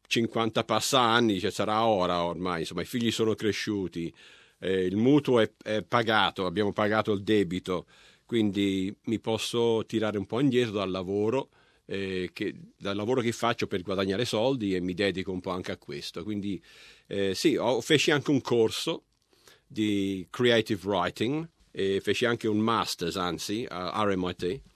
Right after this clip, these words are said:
Seguendo questo corso ho conosciuto altri scrittori, professori che mi hanno au-, aiutato, incoraggiato, insomma.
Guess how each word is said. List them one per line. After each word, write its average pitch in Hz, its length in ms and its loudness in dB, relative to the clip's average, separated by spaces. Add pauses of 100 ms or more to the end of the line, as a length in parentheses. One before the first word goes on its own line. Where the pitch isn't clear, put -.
(160)
Seguendo 196 460 4
questo 160 320 4
corso 156 380 2
ho - 20 4
conosciuto 123 560 0
altri 113 340 -2
scrittori, 113 1040 2 (400)
professori 120 840 2
che 117 120 0
mi 107 180 2
hanno 107 420 0
au-, 110 360 -4
aiutato, 104 720 0
incoraggiato, 101 800 -2
insomma. 87 560 -6